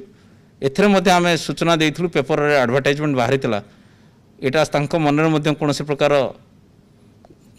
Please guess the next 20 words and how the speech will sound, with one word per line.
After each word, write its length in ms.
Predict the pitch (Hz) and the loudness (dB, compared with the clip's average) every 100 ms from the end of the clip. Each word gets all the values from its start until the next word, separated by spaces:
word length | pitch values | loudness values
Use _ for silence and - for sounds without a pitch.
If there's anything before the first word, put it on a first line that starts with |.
| - 107 - - 123 - - | -16 -14 -14 -16 -18 -18 -14
କିଛି 180 | 127 - | -10 -8
ଗୋଟେ 160 | 147 156 | -4 -4
ଦ୍ୱିଧା 260 | 120 113 156 | -2 0 2
ଆସିବନି। 380 | 147 - 165 143 123 - 104 | 2 0 0 0 0 -4 0
ଯିଏ 160 | 175 180 | 4 4
ଯୋଉଠି 300 | 160 233 233 | 6 6 4
କାମ 180 | 196 165 147 | 4 2 2
କରୁଛି 340 | 143 127 127 104 - _ _ _ _ _ _ _ _ | 0 -2 -6 -8 -14 _ _ _ _ _ _ _ _
ସମସ୍ତଙ୍କୁ 720 | - 143 180 208 214 202 208 214 | -6 0 2 2 2 0 0 -2
ତାଙ୍କର 340 | 190 147 180 180 143 | -2 -2 0 2 2
ଆପଏଣ୍ଟମେଣ୍ଟ 480 | - 160 175 185 170 | 0 0 0 -2 0
ଅର୍ଡର, 260 | 143 156 180 | 2 0 0
ତାଙ୍କର 320 | 156 135 170 160 | -6 -4 0 0
ଆପଏଣ୍ଟିଂ 340 | 127 147 156 190 | 0 0 0 0
ଅଥରିଟି 420 | 156 - 151 175 214 156 | -2 -2 -2 -2 -6 -2
ଇମେଲରେ 380 | 165 165 160 156 135 | 2 4 4 2 -2
ପଠେଇବେ। 340 | 120 127 95 95 - - - | -4 -4 -4 -8 -16 -20 -6
ସବୁ 260 | 165 180 240 | 0 2 4
ନର୍ସିଂ 340 | 208 175 196 170 | 4 2 2 2
ଅଫିସରମାନଙ୍କୁ 600 | 127 147 131 131 127 185 | 0 0 2 2 0 0